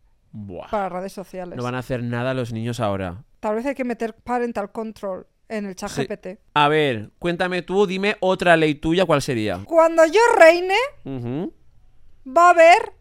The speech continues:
Speaker 2: bono viajero.
Speaker 1: Muy
Speaker 2: Igual
Speaker 1: bien.
Speaker 2: que lo que pusieron el año pasado para viajar en la Renfe con el tren,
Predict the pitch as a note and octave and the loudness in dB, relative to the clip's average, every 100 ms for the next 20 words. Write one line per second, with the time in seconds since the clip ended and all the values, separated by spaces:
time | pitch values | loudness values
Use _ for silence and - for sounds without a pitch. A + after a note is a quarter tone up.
0 | _ A#3+ D4+ F#4+ A4 B4 F#4 E4 - D4 | _ -2 6 6 6 2 4 2 2 2
1 | C4 A3+ G3 G3 _ _ - D#4 B3+ C#4+ | 2 0 -6 -12 _ _ -6 -4 0 2
2 | D#4+ - E4 D#4 D4+ C4+ D4 D4+ C#4 C#4 | 2 0 -4 -4 -6 -8 -8 -4 -4 -2
3 | C#4 C4+ B3+ C4+ - C4+ C4 B3+ B3+ _ | -6 -6 -4 -4 -2 -2 0 0 -2 _
4 | _ _ C4+ C4 C4 B3+ B3 B3+ B3 B3 | _ _ 0 2 2 0 -2 -4 -2 -2
5 | A#3+ B3 D4+ F#4+ G4 C#4+ A#3+ A3+ A#3+ D#4 | -2 -4 -4 -8 -6 -6 -6 -6 -4 -4